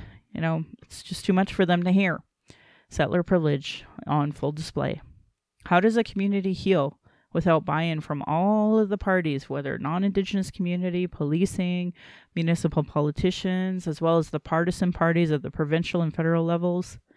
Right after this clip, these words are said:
You know, one cycle of blue or the Tories in the next election, and it all goes back to being worse. So I have this constant anxiety about the future.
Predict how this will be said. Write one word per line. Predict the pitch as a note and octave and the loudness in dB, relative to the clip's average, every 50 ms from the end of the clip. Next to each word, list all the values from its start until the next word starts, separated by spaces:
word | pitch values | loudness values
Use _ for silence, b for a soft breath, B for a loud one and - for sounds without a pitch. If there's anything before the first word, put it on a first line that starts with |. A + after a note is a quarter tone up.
| b b b b b b b b b b | b b b b b b b b b b
You | F3+ | 0
know, | F3+ F3+ | 0 2
one | F3 D#3+ D#3+ F3+ G3+ A#3 | 2 2 4 4 4 4
cycle | A3 - B3 A3 A3+ - G#3 G3+ | 2 2 0 0 0 2 2 0
of | F#3+ D#3+ | 2 2
blue | E3 E3+ F#3 F3+ E3+ D#3 | 2 2 4 4 4 2
or | D3 C#3+ C#3 | 2 0 -2
the | C#3 E3 | -4 -4
Tories | - - F3+ E3+ E3 D#3+ D3 - - C#3+ - - - - - _ _ _ _ - - _ - | -4 0 2 2 4 2 0 -2 -4 -8 -8 -10 -14 -16 -18 _ _ _ _ -20 -10 _ 0
in | E3+ E3 D#3 D3+ | 0 0 2 2
the | D3+ | 0
next | D#3 D#3+ E3+ - - | 0 0 -2 -2 -2
election, | F#3+ E3+ E3+ E3+ - - - C#3 C3 C3+ - - - | -2 0 0 0 0 -2 -6 -6 -6 -8 -10 -8 -4
and | - F3 E3+ | -2 0 2
it | E3 D#3+ | 4 4
all | E3 E3 E3 | 4 4 2
goes | D#3+ E3 D#3+ D#3 - | 2 2 2 2 2
back | D#3+ D#3 D#3 - | 0 -2 -2 -2
to | - D#3 | -4 -4
being | E3 D3+ D3 C3+ | -2 -2 -4 -4
worse. | B2+ - - - - - - _ _ _ b b b b b b b b b b | -6 -6 -8 -10 -14 -18 -20 _ _ _ b b b b b b b b b b
So | b - F#3+ F3 | b 2 4 6
I | E3+ E3 | 6 6
have | E3+ E3+ E3+ D#3+ | 6 4 2 2
this | D#3+ E3 - | 0 -4 -6
constant | - - - F3+ F#3 G3+ - - - G#3 - - | -6 -4 -2 0 0 0 -2 -4 -6 -6 -4 -4
anxiety | F3+ F3+ F3 D#3 E3+ E3 D3+ E3 F#3+ G3+ E3+ D3 C#3+ D3 D3+ | -4 -4 -2 -2 -2 0 0 2 2 2 0 0 -2 -2 -4
about | D3+ D3+ D#3+ D3+ D3 - | -2 -2 -2 -2 -2 -4
the | E3 | -6
future. | - - - G3 - - - - - | -6 -6 -6 -6 -6 -6 -10 -10 -12